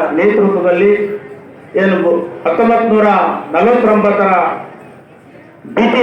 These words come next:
ಆಕ್ಟ್ ಅನ್ನ ರದ್ದುಗೊಳಿಸಿ ಈ ಒಂದು ಆಂದೋಲನ ಪ್ರಾರಂಭವಾಗಿದೆ. ಈ ಪ್ರಾರಂಭದ ಒಂದೆರಡು ನಿಮಿಷದಲ್ಲಿ,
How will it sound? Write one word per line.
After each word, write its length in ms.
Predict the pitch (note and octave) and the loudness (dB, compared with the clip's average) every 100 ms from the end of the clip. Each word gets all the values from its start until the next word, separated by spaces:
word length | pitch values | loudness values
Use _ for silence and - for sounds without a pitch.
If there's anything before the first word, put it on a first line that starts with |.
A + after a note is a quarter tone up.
| A3 | 2
ಆಕ್ಟ್ 180 | A3 A3+ | 2 2
ಅನ್ನ 160 | G#3 G3+ F#3+ | 2 2 2
ರದ್ದುಗೊಳಿಸಿ 560 | G#3 A3+ G#3 F#3+ G3+ F#3+ E3+ F#3+ - - - - - - - - - | 2 2 4 2 2 2 2 -2 -8 -14 -16 -20 -20 -20 -20 -10 0
ಈ 40 | G#3 G3+ | 2 4
ಒಂದು 160 | F#3+ - F3+ | 2 0 2
ಆಂದೋಲನ 480 | A3+ B3 A#3+ A3 G#3 | 2 4 4 2 2
ಪ್ರಾರಂಭವಾಗಿದೆ. 800 | G3+ G3 G3 G3 F#3+ F3+ E3+ G3+ G3+ G3 - - - - - - F3+ | 2 2 2 2 2 0 0 2 0 -2 -8 -16 -20 -20 -20 -12 -2
ಈ 40 | G3 F#3+ | 0 2
ಪ್ರಾರಂಭದ 500 | G3 A3+ A#3 A3+ A3+ G#3+ - - - - - | 2 2 2 2 2 2 0 -2 -8 -8 -2
ಒಂದೆರಡು 300 | F#3+ G#3+ A3+ A3+ | 0 2 2 2
ನಿಮಿಷದಲ್ಲಿ, 420 | G3+ G#3 A3 | 2 2 2